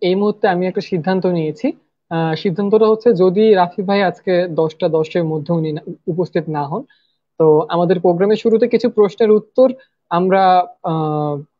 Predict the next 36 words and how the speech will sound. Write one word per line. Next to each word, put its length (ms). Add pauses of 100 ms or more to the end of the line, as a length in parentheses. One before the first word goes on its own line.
(120)
কর-, 160
নিয়ে 320
থাকি, 260
আমরা 220
ঠিক 220
করে 200
থাকি। 300 (420)
তো 220
আপনাদেরও 500
যদি 200
কোনো 200
প্রশ্ন 420
থাকে, 260
আপনারা 400
সেটা 340
আমাদেরকে 360
কমেন্টে 400
জানান, 280
আমরা 200
সেই 180
প্রশ্নগুলোর 800
উত্তর, 400 (520)
আহ, 400
আহ, 240
স-, 340
নিয়ে 260
আমরা 640
রাফি 300
ভাইয়ের, 280 (260)
আহ, 340
নিজের, 440 (420)
আহ, 340 (340)
বলা 400
কিছু 300
কথা 260
আমরা, 420